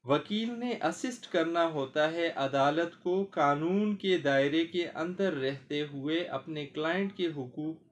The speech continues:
का तहफ़्फ़ुज़ करते हुए, लेकिन ये असिस्टेंस मिसलीडिंग नहीं होनी चाहिए,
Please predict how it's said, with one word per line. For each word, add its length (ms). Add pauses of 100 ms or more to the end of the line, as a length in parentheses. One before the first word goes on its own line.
का 120
तहफ़्फ़ुज़ 760
करते 420
हुए, 320 (440)
लेकिन 420
ये 180 (100)
असिस्टेंस 680
मिसलीडिंग 920
नहीं 360
होनी 380
चाहिए, 500